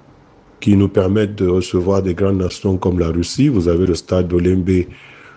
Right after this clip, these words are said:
à Yaoundé, le stade de Japoma à Douala et le stade de Rumde Adja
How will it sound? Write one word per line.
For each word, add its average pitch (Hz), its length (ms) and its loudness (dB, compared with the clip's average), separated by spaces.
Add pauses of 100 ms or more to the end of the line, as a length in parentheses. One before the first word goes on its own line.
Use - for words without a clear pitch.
(120)
à 90 120 2
Yaoundé, 98 560 4
le 101 140 -2
stade 92 380 -4
de 87 400 0
Japoma 95 720 0
à 87 60 -4
Douala 104 380 2
et 110 100 0
le 92 120 0
stade 98 320 -2
de 92 120 0
Rumde 101 260 2
Adja 92 500 -2